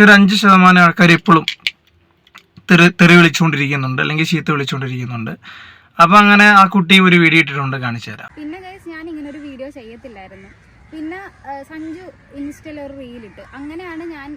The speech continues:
Speaker 2: ഞാനും അവൻ എന്നിട്ട് YouTube-ലും രണ്ട് വീഡിയോ ഇട്ടു. വെറുതെ ഇതൊന്നും ഇട്ട് നാട്ടുകാരെ അറിയിക്കേണ്ട ആവശ്യമില്ല. എനിക്കും എൻ്റെ കാര്യങ്ങളൊന്നും ഇങ്ങനെ പേഴ്സണലി അറിയിക്കേണ്ട ആവശ്യമില്ലായിരുന്നു.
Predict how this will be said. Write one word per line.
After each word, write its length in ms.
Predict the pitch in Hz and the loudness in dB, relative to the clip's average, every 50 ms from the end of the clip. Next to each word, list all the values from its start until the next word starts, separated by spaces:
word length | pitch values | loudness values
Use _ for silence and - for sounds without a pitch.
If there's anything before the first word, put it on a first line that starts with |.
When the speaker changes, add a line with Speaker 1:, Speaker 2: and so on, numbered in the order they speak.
| - _ | -20 _
Speaker 2:
ഞാനും 360 | 254 294 294 285 285 294 311 294 294 - | -20 -20 -20 -18 -18 -18 -18 -18 -20 -20
അവൻ 160 | 285 311 339 370 | -20 -20 -18 -18
എന്നിട്ട് 240 | 381 349 339 311 330 | -16 -16 -16 -16 -16
YouTube-ലും 540 | 349 311 285 277 240 - 311 262 285 285 320 311 | -16 -16 -16 -16 -18 -18 -20 -18 -18 -18 -16 -16
രണ്ട് 140 | 285 269 269 | -16 -18 -18
വീഡിയോ 280 | 269 262 233 214 220 208 | -18 -18 -20 -20 -20 -20
ഇട്ടു. 120 | 185 214 | -20 -20
വെറുതെ 280 | 214 233 233 247 254 311 | -20 -20 -20 -20 -20 -18
ഇതൊന്നും 260 | 311 302 294 302 320 311 | -18 -16 -14 -14 -14 -16
ഇട്ട് 120 | 262 302 302 311 | -16 -18 -18 -18
നാട്ടുകാരെ 340 | 285 269 254 285 277 294 294 | -18 -18 -18 -20 -20 -20 -18
അറിയിക്കേണ്ട 360 | 277 262 262 254 277 277 277 | -20 -20 -20 -20 -20 -20 -20
ആവശ്യമില്ല. 440 | 269 240 226 233 240 - 277 233 226 226 | -20 -20 -20 -20 -20 -20 -20 -20 -20 -20
എനിക്കും 300 | 233 240 220 _ 302 302 311 311 | -20 -20 -20 _ -20 -20 -18 -16
എൻ്റെ 260 | 294 285 285 285 294 302 285 311 | -16 -16 -16 -16 -18 -20 -20 -20
കാര്യങ്ങളൊന്നും 520 | 294 285 277 285 285 285 294 285 285 294 | -20 -20 -18 -18 -18 -18 -18 -18 -18 -18
ഇങ്ങനെ 240 | 277 277 277 277 277 269 | -18 -20 -20 -20 -20 -20
പേഴ്സണലി 420 | 285 269 262 262 - 285 269 269 269 269 | -20 -20 -20 -20 -20 -20 -20 -20 -20 -20
അറിയിക്കേണ്ട 360 | 254 254 254 - 262 262 254 | -20 -20 -20 -20 -20 -20 -20
ആവശ്യമില്ലായിരുന്നു. 760 | 247 220 214 233 - - 277 233 208 196 190 190 196 220 277 | -20 -20 -20 -20 -20 -20 -20 -20 -20 -20 -20 -20 -20 -20 -20